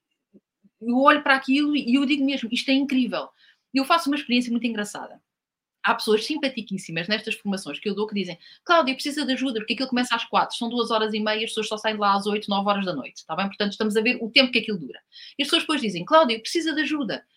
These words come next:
Eu não vou dizer às pessoas para me ajudarem a limpar os copos, como é óbvio, né? Estão na minha casa, sou eu que os faço. Mas é muito interessante que algumas vezes não tenho tempo para, para arrumar aquilo, já é muito tarde, quero voltar para casa e deixo aquilo uma noite, deixo assim uma noite, não é? No dia seguinte, ou volto no dia seguinte,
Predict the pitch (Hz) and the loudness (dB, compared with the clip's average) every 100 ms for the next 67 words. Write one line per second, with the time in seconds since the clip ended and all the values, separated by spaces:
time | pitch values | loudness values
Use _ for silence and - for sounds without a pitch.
0 | _ - 156 151 156 160 180 190 - 190 | _ -10 -8 -6 -6 -2 0 0 -2 -4
1 | 240 - 151 139 143 160 165 180 196 196 | -4 -4 -6 -6 -4 -4 -2 -4 -2 -2
2 | 208 233 - 214 - 262 302 - 160 131 | -2 -2 -2 -4 -2 -2 0 0 0 -4
3 | 143 - 151 165 175 196 196 226 254 160 | -6 -6 -4 0 2 6 4 2 -4 -4
4 | 151 208 202 - - - - - - - | -2 -2 -4 -6 -10 -16 -20 -20 -20 -2
5 | 240 262 339 320 320 - 330 - 302 269 | 2 4 4 2 0 0 2 4 4 4
6 | 277 269 254 285 254 269 254 247 233 214 | 2 6 8 8 8 6 6 4 0 0
7 | - 175 165 151 135 - 147 139 - 151 | -2 -2 0 -2 -4 -6 -6 -6 -6 -4
8 | 156 165 214 320 349 - 180 175 202 - | -2 0 0 0 2 2 2 2 -2 4
9 | 302 285 - - 156 165 175 190 220 240 | 6 6 4 -6 -8 -6 -2 -2 0 4
10 | 254 247 247 - - 302 233 226 220 - | 4 4 -4 -10 -6 -2 2 2 0 -2
11 | 247 247 247 247 247 233 240 233 233 220 | -6 0 2 2 2 0 0 2 0 0
12 | 220 - 180 190 - 196 220 262 285 285 | -6 -12 -10 -10 -6 -4 2 2 2 -2
13 | - 165 175 202 190 202 226 220 247 254 | -8 -10 -6 -4 -2 0 -2 0 0 0
14 | 170 175 180 190 208 220 - 254 294 | 0 -2 -2 -4 -4 -6 0 0 0